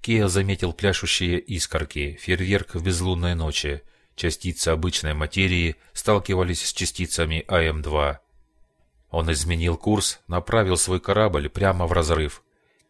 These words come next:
И оказался в другой вселенной.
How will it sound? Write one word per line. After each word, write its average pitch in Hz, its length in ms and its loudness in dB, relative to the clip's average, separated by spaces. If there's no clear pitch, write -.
И 107 100 -4
оказался 107 720 4
в 78 80 -2
другой 98 400 2
вселенной. 73 760 0